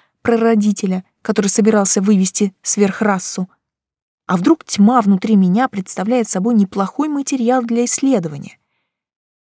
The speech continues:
По правде сказать, я и людям-то не верю,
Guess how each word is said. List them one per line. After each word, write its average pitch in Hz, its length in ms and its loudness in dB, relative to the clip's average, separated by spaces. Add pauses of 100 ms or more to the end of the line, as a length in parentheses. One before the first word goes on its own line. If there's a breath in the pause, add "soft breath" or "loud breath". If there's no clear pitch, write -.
(200)
По 175 100 -4
правде 202 280 -2
сказать, 196 460 -4 (440 soft breath)
я 180 200 0
и 180 40 0
людям-то 196 420 0
не 180 160 2
верю, 160 300 -6